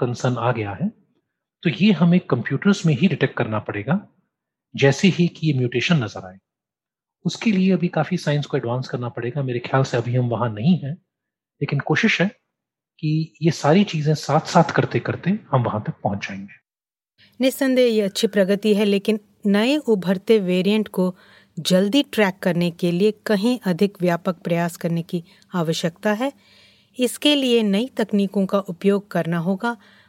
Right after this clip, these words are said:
Speaker 2: उदाहरण के लिए, कोविड टेस्ट लोगों को सार्स कोवी टू से संक्रमित होने की पुष्टि करने के अलावा वेरिएंट्स के बारे में भी मददगार साबित हो सकते हैं। इस समय इसकी तकनीक के विकास का काम चल रहा है।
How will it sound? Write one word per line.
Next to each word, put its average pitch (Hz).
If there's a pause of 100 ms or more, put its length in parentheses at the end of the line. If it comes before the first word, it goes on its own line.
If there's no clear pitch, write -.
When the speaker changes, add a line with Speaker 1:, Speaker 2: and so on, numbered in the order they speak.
Speaker 2:
उदाहरण 226
के 247
लिए, 240 (460)
कोविड 247 (160)
टेस्ट - (140)
लोगों 202
को 208
सार्स 226
कोवी 214
टू 214
से 202
संक्रमित 214
होने 190
की 190 (440)
पुष्टि 285
करने 170
के 165
अलावा 156 (520)
वेरिएंट्स 262
के 254
बारे 175
में 180
भी 247
मददगार 180
साबित 170
हो 269
सकते -
हैं। 147 (1040)
इस 294
समय 294
इसकी 269
तकनीक 226
के 233
विकास 190
का -
काम 185
चल 214
रहा 170
है। 196